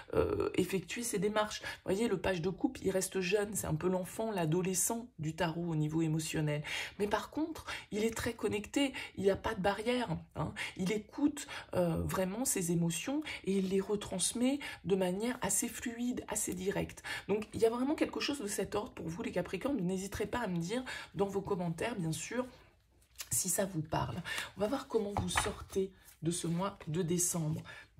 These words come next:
Très bien, le roi de bâton. Vous sortez plein de confiance,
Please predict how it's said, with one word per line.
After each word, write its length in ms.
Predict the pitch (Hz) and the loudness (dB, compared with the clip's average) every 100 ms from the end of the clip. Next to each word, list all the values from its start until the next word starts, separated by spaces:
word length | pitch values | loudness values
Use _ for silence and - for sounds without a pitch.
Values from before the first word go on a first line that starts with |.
| - | -4
Très 200 | - 190 | 0 2
bien, 340 | 170 175 160 | 2 2 2
le 60 | 165 | 2
roi 300 | 175 - 202 | 0 0 0
de 80 | 175 | 4
bâton. 420 | 170 165 170 170 - - - | 2 2 0 -4 -4 -10 -8
Vous 160 | 170 214 | -4 -2
sortez 500 | 247 208 - - 196 | 2 2 0 0 0
plein 280 | 196 220 214 | 0 -2 0
de 100 | 202 | 0
confiance, 640 | - 180 180 - 165 170 | -2 -4 -2 -2 0 -2